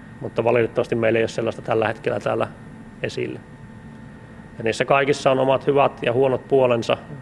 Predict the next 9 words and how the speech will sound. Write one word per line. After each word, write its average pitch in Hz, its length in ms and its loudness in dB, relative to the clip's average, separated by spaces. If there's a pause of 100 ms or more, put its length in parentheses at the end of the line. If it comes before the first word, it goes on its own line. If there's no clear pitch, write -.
(120)
mutta 117 320 -10
tota, 113 440 0 (1700)
tällä 117 220 4
oppilasympäristössä 123 1040 2
hinta, 120 320 2 (180)
käyttöhinta 117 580 0
yleensä 110 340 0
ratkaisee 120 440 -2
sen, 120 220 -6